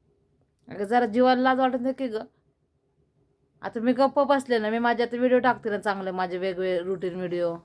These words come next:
देवाचे म्हणे असते तसे. मग तू, तुला काय गरज आहे बोलायची की,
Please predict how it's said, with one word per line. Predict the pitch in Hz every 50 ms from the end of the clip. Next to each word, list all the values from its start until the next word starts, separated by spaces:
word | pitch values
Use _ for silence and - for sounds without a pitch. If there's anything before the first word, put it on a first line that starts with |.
| _ -
देवाचे | - 180 185 180 180 175 165 185
म्हणे | 170 175 175 175 175 170
असते | 170 156 - 170
तसे. | 156 - - - _ _ _ _ _ _ -
मग | 160 196 -
तू, | 240 233 - _ -
तुला | 254 254 254
काय | 254 262 262 262
गरज | 233 254 240 247 226 208
आहे | 233 220
बोलायची | 208 220 220 214 214 208 190 202 208 214
की, | 202 - - 220 208 196 196 185